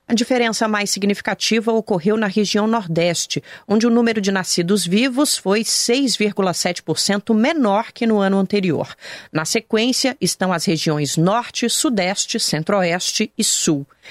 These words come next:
Entre os estados, apenas Santa Catarina e Mato Grosso tiveram aumento nos nascimentos registrados entre dois mil e vinte e um e dois mil e vinte e dois, de dois e um vírgula oito por cento, respectivamente.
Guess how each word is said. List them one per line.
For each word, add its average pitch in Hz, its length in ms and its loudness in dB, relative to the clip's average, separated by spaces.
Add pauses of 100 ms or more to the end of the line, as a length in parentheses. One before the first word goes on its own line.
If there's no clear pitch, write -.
(160)
Entre 196 280 -2
os 180 100 0
estados, 202 640 -2 (160)
apenas 240 500 0
Santa 349 380 0
Catarina 233 560 0
e 240 60 2
Mato 190 260 -2
Grosso 233 460 2
tiveram 269 420 2
aumento 269 560 2
nos 165 160 2
nascimentos 175 720 -2
registrados 185 840 -2
entre 180 260 0
dois 170 300 2
mil 214 180 2
e 208 60 4
vinte 208 300 0
e 240 60 2
um 233 140 2 (140)
e 277 80 0
dois 254 240 2
mil 247 180 4
e 247 80 4
vinte 233 220 0
e 294 40 0
dois, 175 360 2 (320)
de 156 120 2
dois 180 540 2 (100)
e 165 140 0
um 254 240 2
vírgula 220 460 0
oito 196 280 0
por 185 200 -2
cento, 175 360 0
respectivamente. 180 960 -2